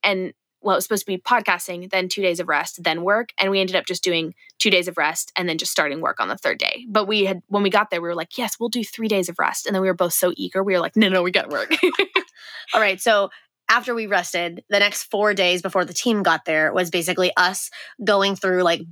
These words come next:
Speaker 2: business, high-level organizational structural stuff, which the heart desperately needed.
Speaker 1: Yeah.
Speaker 2: Um, and so we're just gonna kind of walk you through a little bit of what we did. Basically, before we did this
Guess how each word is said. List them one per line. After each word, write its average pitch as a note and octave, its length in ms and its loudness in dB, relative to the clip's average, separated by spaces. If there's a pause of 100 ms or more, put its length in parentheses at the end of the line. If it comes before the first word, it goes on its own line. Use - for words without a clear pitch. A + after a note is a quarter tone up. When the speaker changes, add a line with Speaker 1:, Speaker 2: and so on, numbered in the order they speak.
(200)
Speaker 2:
business, F#3 360 2
high-level F#3 400 0
organizational E3+ 720 -4
structural - 520 0
stuff, - 360 0
which G#3 280 0 (220)
the A3 140 2
heart G#3+ 240 2 (220)
desperately F3+ 520 -2
needed. - 460 -4
Speaker 1:
Yeah. E3 280 0
Speaker 2:
Um, F3+ 280 4
and G#3 120 0
so A3+ 120 2
we're G#3+ 160 2
just C4 120 -2
gonna D4+ 160 2
kind C4+ 160 2
of A3 120 0 (140)
walk G3+ 240 2
you D4+ 80 2
through C4+ 220 0
a G#3 60 4
little G3+ 180 4
bit A#3 100 0
of G#3 100 0
what F#3 140 2
we F3+ 140 -4
did. E3 440 0 (540)
Basically, D4+ 460 2
before A3+ 460 2
we A#3 140 0
did G3 380 0
this F3+ 480 0